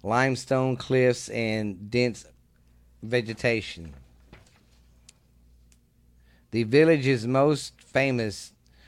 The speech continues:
the village's most famous ghost is that of a, uh, notorious eighteenth century highwayman. If you don't know what a highwayman, he was a guy that kinda, a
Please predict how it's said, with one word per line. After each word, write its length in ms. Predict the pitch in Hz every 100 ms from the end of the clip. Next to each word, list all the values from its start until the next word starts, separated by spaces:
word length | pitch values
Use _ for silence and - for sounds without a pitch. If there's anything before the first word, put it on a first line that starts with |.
| - - _ _ -
the 100 | 120
village's 440 | 135 165 139 120
most 300 | 123 139 143
famous 360 | - 143 135 -
ghost 460 | 117 127 127 123 113
is 200 | 110 98
that 400 | 110 110 113 - _ _ _ - - -
of 200 | 113 113
a, 300 | 110 110 107 107 101 101 101 98
uh, 40 | 98
notorious 640 | 104 107 127 135 131 -
eighteenth 500 | 117 123 - 127 117
century 720 | - 123 117 - 117 117 110 _ _ - - - -
highwayman. 800 | 131 135 113 107 101 98 101 98 - - _
If 60 | -
you 40 | 120
don't 120 | 180
know 80 | 175
what 100 | 147
a 80 |
highwayman, 680 | 139 139 131 123 113 113 113
he 100 | 120
was 160 | 123 113
a 60 |
guy 280 | 107 113 113
that 180 | 113 101
kinda, 240 | 117 117 107 101 104 104
a 140 | 104